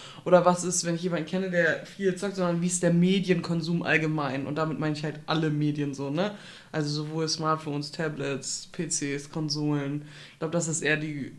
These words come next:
die größere Frage, die man sich dann irgendwann stellen sollte, weil der Zugang und wie es halt, wie wir es gesagt haben mit unseren Eltern und so, das halt alles jetzt ganz anders ist.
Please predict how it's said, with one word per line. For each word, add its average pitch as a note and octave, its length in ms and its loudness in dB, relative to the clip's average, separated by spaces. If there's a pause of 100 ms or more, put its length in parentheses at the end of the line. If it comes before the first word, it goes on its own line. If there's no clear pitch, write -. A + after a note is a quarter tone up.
(120)
die - 340 -10
größere D3+ 460 -2
Frage, D3 300 4
die D3+ 100 -4
man D3 120 0
sich D3 120 -6
dann D3 200 0
irgendwann D3 380 0
stellen D#3 340 -2
sollte, D#3+ 320 -4
weil D3 360 -2 (880)
der G3 200 2
Zugang F#3+ 400 10
und D#3+ 260 0
wie E3 60 -2
es - 120 2
halt, D#3+ 280 0
wie E3 100 -2
wir D#3+ 60 -6
es D#3+ 120 -6
gesagt D#3 280 -6
haben D3+ 120 0
mit D3+ 100 -4
unseren D3+ 240 -4
Eltern D3+ 340 -4
und D3+ 100 -4
so, D3 80 -8
das D3 160 -8
halt D#3+ 100 -6
alles D3 280 -6
jetzt - 200 -10
ganz C#3+ 200 -8
anders C3+ 280 -6
ist. - 240 -16